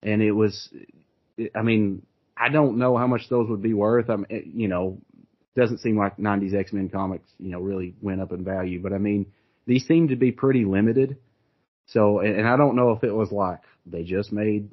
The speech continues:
a limited run of four of 'em, or, you know, there was just, like,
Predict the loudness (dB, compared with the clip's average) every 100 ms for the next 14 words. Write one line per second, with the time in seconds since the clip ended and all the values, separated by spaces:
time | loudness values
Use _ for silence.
0 | _ -8 -4 -2 -2 -2 -2 -2 -2 -6
1 | -6 -2 -2 -2 -2 -2 -4 -4 -6 -8
2 | -8 -12 -10 -10 -10 -12 -18 _ -16 -10
3 | -12